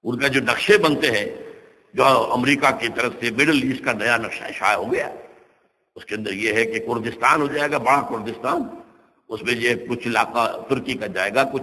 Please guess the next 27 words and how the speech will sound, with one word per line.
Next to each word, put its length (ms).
इराक 340
का 60
शिमाली 400
जाएगा, 380
कुछ 140
ईरान 300
का, 200
अ, 360
शिमाल 260
मगरबी 340
हिस्सा 220
जाएगा, 280
ये, 180
ये, 520
ये 60
ग्रेटर 580
कुर्दिस्तान, 580
ग्रेटर 320
बलोचिस्तान, 640
ये 60
तो 100
हमेशा 400
से 80
उनका 180
एक 100
प्रोग्राम 380
है। 80